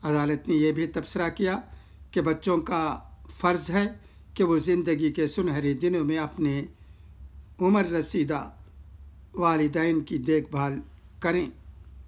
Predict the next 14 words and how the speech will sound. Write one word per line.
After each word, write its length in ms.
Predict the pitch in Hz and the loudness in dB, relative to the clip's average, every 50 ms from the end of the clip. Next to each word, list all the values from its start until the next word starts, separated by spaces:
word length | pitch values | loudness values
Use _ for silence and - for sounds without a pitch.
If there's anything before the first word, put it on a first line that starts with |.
| - - - - | -20 -20 -10 -6
मुतल्लका 580 | 175 156 - 160 151 147 151 156 - - 156 143 | -4 -2 0 0 0 2 0 -2 -2 -4 -4 -2
मामले 440 | 143 151 147 147 143 143 143 160 160 | -2 0 0 0 0 0 2 2 2
में 200 | 170 180 190 202 - - - - - - - - - | 0 0 -2 -4 -8 -10 -16 -20 -20 -20 -20 -6 0
एक 180 | 220 196 196 196 | 2 2 2 2
खातून 480 | - - 190 185 185 - 226 202 202 208 | 2 2 2 2 2 2 2 2 4 4
ने 100 | 196 185 | 2 2
अदालत 480 | 175 170 165 175 175 175 185 180 - - | 0 0 0 0 0 0 0 -2 -4 -4
में 240 | 214 196 180 175 - - - - - - - - - | -2 -2 -2 -2 -4 -8 -14 -20 -20 -20 -16 -6 -2
दायर 320 | 160 175 175 175 175 160 147 | 0 0 2 2 0 0 0
दरख्वास्त 580 | 156 160 151 147 - 180 165 160 156 - - | -2 -2 -2 -2 -2 -4 -4 -4 -4 -4 -2
में 160 | 202 156 143 123 | -2 -2 0 0
दावा 260 | 156 147 151 156 147 139 | 0 0 0 0 -2 -4
किया 260 | - - 156 139 143 143 | -4 -2 -2 -2 -2 -2
था 160 | - 185 190 | -2 -4 -4